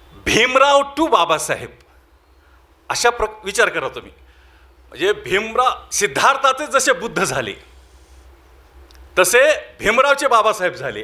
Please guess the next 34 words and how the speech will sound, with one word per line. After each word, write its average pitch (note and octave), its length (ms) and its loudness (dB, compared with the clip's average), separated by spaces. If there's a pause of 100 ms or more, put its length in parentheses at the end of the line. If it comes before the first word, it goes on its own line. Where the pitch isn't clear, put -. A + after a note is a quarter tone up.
आणि G#3 160 0
हा F#3 220 2
जो D#4 140 2
प्रवास A#3 400 2
आहे F#3 100 2
वैचारिक, E3+ 560 -2 (840)
between A#3+ 320 -2
the C4+ 140 4
line B3+ 140 2
आपल्याला A#3 280 0
कळायला F#3+ 300 0
पाहिजे, E3 260 -4
हे G#3+ 220 0
सरांनी F#3+ 400 -4
या F3+ 100 -2
ठिकाणी. F3 380 -4 (220)
आणि F3 120 -2
प्रॅग्मॅटिझम A3+ 680 -2
जे G#3+ 120 -4
आहे, D3+ 280 -4 (760)
आता D#3+ 140 -8
ही F#3+ 80 -2
अडचणच A3+ 480 0
आहे A#3+ 160 0
खरं F#3+ 200 -4
तर. C#3+ 120 -8
म्हणून E3+ 320 -6
मी, B3 240 -2
अ, E3+ 140 -4
गायकवाड E3+ 400 0
सरांना F3+ 300 -2
असं F3 180 -2
म्हणालो D#3 320 -2
होतो, B2+ 500 -8